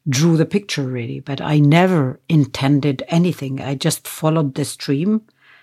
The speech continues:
and I continued to choose things that I would connect with later on when I had the possibility, of course. And things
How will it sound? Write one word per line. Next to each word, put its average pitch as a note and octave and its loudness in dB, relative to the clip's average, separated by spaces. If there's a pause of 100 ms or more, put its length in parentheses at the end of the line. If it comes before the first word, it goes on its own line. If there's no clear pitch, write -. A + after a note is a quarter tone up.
(220)
and D3+ 0 (300)
I D#3+ 2
continued D#3+ 2
to D#3 -2
choose - -2
things D#3 2
that D3 -2
I D3 2
would C#3+ 0
connect C#3 -2
with F#3+ -2 (200)
later D#3 2
on E3+ 0
when D#3+ 2
I D#3+ 2
had D3+ -2
the F#3 -2
possibility, D#3 -6 (300)
of - -2
course. D#3+ -2 (520)
And D#3 2
things F#3+ 0